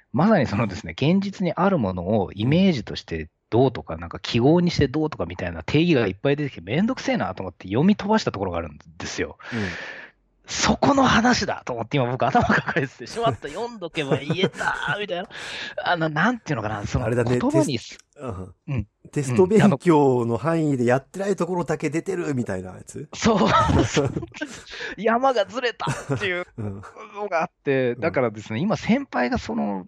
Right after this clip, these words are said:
Speaker 1: 多分なんか色々経験してきた中のことをすごくた-、丁寧に言ってると思うんですけど、
Speaker 2: うん。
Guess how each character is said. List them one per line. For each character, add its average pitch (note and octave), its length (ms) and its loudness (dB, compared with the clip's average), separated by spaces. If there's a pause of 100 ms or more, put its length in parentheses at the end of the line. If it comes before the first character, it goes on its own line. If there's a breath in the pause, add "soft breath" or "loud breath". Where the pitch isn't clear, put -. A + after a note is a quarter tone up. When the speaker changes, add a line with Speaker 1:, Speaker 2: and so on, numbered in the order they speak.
Speaker 1:
多 - 140 0
分 C3 240 2
な G2 60 0
ん - 20 -4
か - 80 -4
色 G2+ 280 2
々 D#3+ 260 2 (220)
経 D3+ 180 0
験 E3 160 2
し - 40 -6
て E3+ 120 -4
き - 40 -16
た G2 120 -2
中 G#2+ 260 0
の E2+ 140 -6
こ - 100 -16
と F#2 160 -8
を D#2 60 -10
す - 100 -12
ご D#3+ 80 -4
く - 220 -14
た-、 - 260 -2 (300 loud breath)
丁 C4 320 6
寧 A#2 160 2
に F#2 60 -6
言 F#2 40 -8
っ F#2 40 -12
て - 120 -8
る G2+ 80 -8
と - 160 -12
思 G2 160 -8
う F2+ 40 -10
ん - 20 -12
で E2 80 -20
す - 80 -20
け - 80 -18
ど、 F2+ 260 -10
Speaker 2:
う A2+ 60 -16
ん。 A2 80 -8